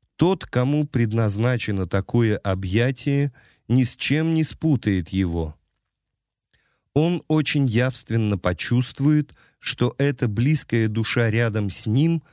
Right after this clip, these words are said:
и обнимает его или ласково прикасается. Многие люди ощущали подобное после смерти близких.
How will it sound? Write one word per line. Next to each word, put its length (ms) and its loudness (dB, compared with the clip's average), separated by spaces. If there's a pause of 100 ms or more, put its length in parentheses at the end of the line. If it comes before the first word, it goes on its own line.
(240)
и 80 4
обнимает 800 0
его 440 0 (380)
или 300 4
ласково 640 0
прикасается. 1080 -2 (960)
Многие 640 2
люди 500 0 (460)
ощущали 800 0
подобное 760 0
после 480 -2
смерти 520 -2
близких. 640 -2